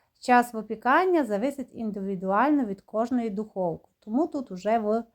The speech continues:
дивіться самі. Випікайте до такого гарного зарум'янення рулету. І подивіться, які вони в нас гарні на розрізі.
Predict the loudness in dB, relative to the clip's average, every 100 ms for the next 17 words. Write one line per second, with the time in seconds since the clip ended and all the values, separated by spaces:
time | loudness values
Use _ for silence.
0 | _ _ _ _ _ -6 -2 -2 -2 -8
1 | -4 -2 0 0 -2 -6 _ _ _ _
2 | -14 -8 -4 2 2 0 -4 -6 -8 -4
3 | 2 4 4 4 4 4 2 0 0 -2
4 | -6 _ _ -4 0 0 2 2 2 -2
5 | -4 -6 -6 -6 -8 -12 -20 _ _ _
6 | _ _ _ _ _ _ _ _ -6 -2
7 | 0 0 0 2 0 0 2 2 0 -4
8 | -6 -4 -2 -2 -2 -2 0 0 0 2
9 | 2 0 -2 -2 0 0 -2 -8